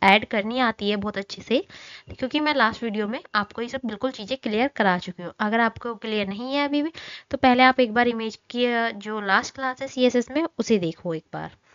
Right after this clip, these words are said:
अब देखो image tag, यहाँ पर मैंने एक image add कराई है, ये सब चीज़ें आपको पता है। यहाँ पर अभी मैंने कुछ भी class नहीं दी है, Means यहाँ पर जो image आएगी वो simple आएगी हमारी, जैसे भी होगी। ओके,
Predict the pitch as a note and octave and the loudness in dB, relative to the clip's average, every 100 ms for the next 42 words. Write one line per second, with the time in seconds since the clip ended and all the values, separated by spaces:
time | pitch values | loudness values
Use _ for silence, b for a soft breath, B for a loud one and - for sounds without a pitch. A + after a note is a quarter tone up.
0 | b b _ - B3+ F4 F4 A#3 A3 C4+ | b b _ -8 -6 -6 -6 -4 0 -2
1 | D#4+ - C#4+ A#3+ A3 D4+ B B B A3 | -2 -2 2 2 0 -6 B B B -4
2 | A3 B3+ C4+ C4+ C#4 C4+ A3 A3+ B3 A3+ | -2 0 0 0 -2 -2 -2 -2 -2 -2
3 | A3 B3+ A3+ G#3+ A3+ A#3+ A3 G#3+ - A3+ | -2 -2 -2 0 -2 -2 -6 -8 -4 0
4 | A3 - A#3 G3+ G#3+ A#3 G#3+ G#3+ C4+ C4 | 0 0 -2 0 0 -2 -4 0 2 2
5 | C4 B3+ C#4 G#3 G3+ G#3 B3 G#3+ F#3+ G#3+ | 0 -2 -2 -2 -2 -2 0 4 4 2
6 | F#3 F#3 F3+ E3+ F3 B B B G3 A3+ | -4 -6 -4 -2 -2 B B B -6 -2
7 | C#4+ E4+ F4 - - A#3 A3 G#3+ A#3+ B3 | 0 0 -2 -12 -10 -6 -2 0 0 2
8 | C4+ A#3 B3 C#4 B3+ A3 A3 C4 D4+ - | 2 4 2 2 0 0 -6 -8 -8 -4
9 | A3+ G3+ A3+ A3 G#3+ F#3 F3+ F3 F#3+ E3 | -4 -2 -2 -2 -4 -6 -6 -6 -4 -4
10 | D#3 F3+ b b b b - F3+ G3 - | -8 -14 b b b b -12 -8 -8 -6
11 | G3 C4 D#4 F#3 E3+ G#3+ F#3+ G#3 - | -4 -6 -6 -10 -12 -16 -14 -14 -6